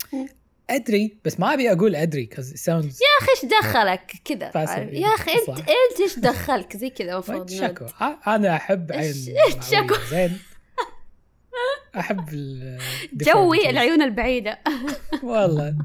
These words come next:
Speaker 2: إيش شكوى؟
Speaker 1: جوي ستة أصابع. <laughs>
Speaker 2: صح. أوه، ستة أصابع،
Speaker 1: <laughs>
Speaker 2: مشكلة هذه.
Speaker 1: آه، إيه مشكلة والله. آخ. بس هذا، هذا الصنف من الناس يبغى له حل.
Speaker 2: <coughs> صح. هو مو، يعني المشكلة مو في الناس نفسهم.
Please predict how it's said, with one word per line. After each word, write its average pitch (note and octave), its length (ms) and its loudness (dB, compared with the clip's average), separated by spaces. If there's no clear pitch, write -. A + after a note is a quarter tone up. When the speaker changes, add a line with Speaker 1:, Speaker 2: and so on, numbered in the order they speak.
Speaker 2:
إيش A3+ 120 -8
شكوى؟ A#3+ 120 -4
Speaker 1:
جوي F4 480 4
ستة E4+ 320 0
أصابع. C#4 540 -2
<laughs> - 540 -16
Speaker 2:
صح. A3+ 380 0
أوه، E3+ 120 -2
ستة - 240 -10
أصابع، D3+ 380 -4
Speaker 1:
<laughs> - 40 -6
Speaker 2:
مشكلة C#3 440 -10
هذه. C3+ 240 -14
Speaker 1:
آه، G#3+ 340 -10
إيه B3+ 120 -2
مشكلة B3 420 -6
والله. G#3 220 -14
آخ. A3 480 -14
بس - 140 -12
هذا، C4 260 -6
هذا D4 160 -2
الصنف D4 420 -6
من A3+ 120 -6
الناس A#3+ 360 -8
يبغى A3 280 -6
له B3 80 -2
حل. A3+ 260 -8
Speaker 2:
<coughs> - 60 -12
صح. - 280 -6
هو A#3 160 2
مو، G4+ 160 -4
يعني F#3 240 -4
المشكلة F#3+ 400 -2
مو G3+ 120 0
في - 100 -8
الناس G#3 340 -4
نفسهم. C#3+ 400 -10